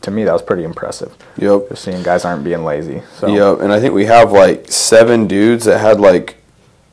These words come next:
Speaker 2: multiple deals,
Speaker 1: Mm-hmm.
Speaker 2: um, which is cool to see, like, guys getting on the board. Um, I think the, uh, we've definitely seen a push with the setters. Um, I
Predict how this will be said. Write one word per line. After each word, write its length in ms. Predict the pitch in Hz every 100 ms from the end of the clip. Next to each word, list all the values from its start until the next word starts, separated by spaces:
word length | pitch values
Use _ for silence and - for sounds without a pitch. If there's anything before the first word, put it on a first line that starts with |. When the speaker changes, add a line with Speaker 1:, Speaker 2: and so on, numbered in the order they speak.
| _ _ _ _ _
Speaker 2:
multiple 440 | - 104 104 - 101
deals, 440 | 87 95 123 - - -
Speaker 1:
Mm-hmm. 300 | 120 117 139 - _ _ _ -
Speaker 2:
um, 440 | 110 104 98 95 87
which 180 | 107 101
is 140 | -
cool 160 | 107 101
to 80 |
see, 200 | 95 101
like, 200 | 101 85
guys 260 | 87 98 98
getting 180 | 95 82
on 120 | 95
the 60 | 95
board. 440 | 95 95 95 92 - -
Um, 440 | 101 98 95 92 - - _ _ _ _ -
I 140 | 110
think 380 | - 104 95 -
the, 180 | 98 98
uh, 440 | 92 92 90 104 113 -
we've 240 | 101 98
definitely 380 | 87 98 - 92
seen 240 | 90 104 92
a 80 |
push 280 | 87 107 101
with 120 | -
the 100 | -
setters. 560 | 95 135 135 139 135 - - - - - -
Um, 640 | 101 110 98 90 92 113
I 80 | -